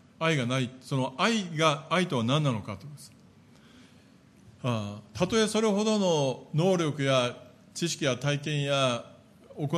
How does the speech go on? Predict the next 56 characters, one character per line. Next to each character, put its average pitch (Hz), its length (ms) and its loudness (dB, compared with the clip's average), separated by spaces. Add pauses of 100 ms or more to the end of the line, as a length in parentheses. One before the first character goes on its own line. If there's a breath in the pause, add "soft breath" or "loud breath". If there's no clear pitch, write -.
(120)
い 165 80 -2
が 160 80 -2
あ 170 40 2
っ 170 60 -12
た 180 120 -2
と 165 80 -2
し 147 80 -6
て 147 80 -4
も、 151 320 -2 (420 loud breath)
み 165 160 4
ん 226 80 2
な 185 80 2 (240)
バ 196 140 8
ラ 240 100 8
バ 247 120 6
ラ 247 100 4
で 240 100 2
あ 233 40 4
る 233 80 0
な 196 120 6
ら 139 100 4
ば、 110 120 -2 (1040)
バ 160 200 2
ラ 254 60 4
バ 262 120 4
ラ 254 60 2
に 247 60 0
な 226 120 2
っ 220 60 -6
て 220 100 0
る 214 100 2
ん 185 40 0
だ 139 80 2
っ - 120 -8
た 147 120 0
ら、 117 240 -2 (580)
何 208 240 4
の 262 100 0
意 285 60 -4
味 285 100 -2
も 190 140 0
な 147 160 2
い、 123 40 -2
価 185 140 -2
値 185 100 -4
も 139 120 0
な 139 120 0
い 165 60 0
と 165 60 -10
言 117 120 -4
っ - 20 -10
て 120 120 -8
る 101 100 -6
ん 87 60 -10
で 90 60 -14
す。 - 500 -18